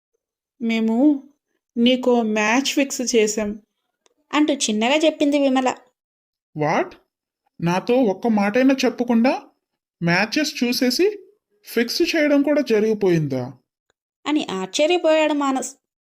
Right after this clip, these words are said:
Speaker 1: "చాలా రోజుల నుండి చూస్తున్నాం నాన్న, చివరికి ఓ మంచి అమ్మాయిని సెలెక్ట్ చేశాం."
Speaker 2: అని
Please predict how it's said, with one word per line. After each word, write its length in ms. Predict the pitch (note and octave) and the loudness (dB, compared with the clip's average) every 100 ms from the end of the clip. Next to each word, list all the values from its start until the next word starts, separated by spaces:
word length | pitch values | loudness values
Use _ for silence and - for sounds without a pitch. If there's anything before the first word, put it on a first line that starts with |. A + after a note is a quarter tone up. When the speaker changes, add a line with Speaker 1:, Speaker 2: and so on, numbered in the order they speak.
| _ _ _ _ _ _ _ - | _ _ _ _ _ _ _ -2
Speaker 1:
"చాలా 300 | G#3+ F#3+ A#3 | 0 2 4
రోజుల 380 | C4+ C4+ B3+ C4 | 4 4 4 2
నుండి 320 | B3+ B3+ B3 B3+ | 0 0 0 0
చూస్తున్నాం 520 | A#3+ A#3+ A#3 A#3+ A#3 | -2 0 -2 0 0
నాన్న, 420 | A3+ G#3+ G#3 G#3 G#3 _ _ _ _ - - | 0 -2 -4 -6 -10 _ _ _ _ -6 0
చివరికి 680 | A3+ B3+ C4 B3+ D#4+ D#4+ - _ _ - | 2 2 2 2 2 0 -10 _ _ -2
ఓ 140 | B3+ | 2
మంచి 420 | B3+ A#3+ A#3 B3 E4 | 4 4 2 2 2
అమ్మాయిని 400 | C#4 B3+ C4 C4+ | 2 2 2 2
సెలెక్ట్ 440 | C4+ A#3+ B3 - | 2 0 0 2
చేశాం." 360 | A#3 A3+ G#3 G#3 _ _ _ _ _ | 0 0 -6 -12 _ _ _ _ _
Speaker 2:
అని 120 | C4+ | -2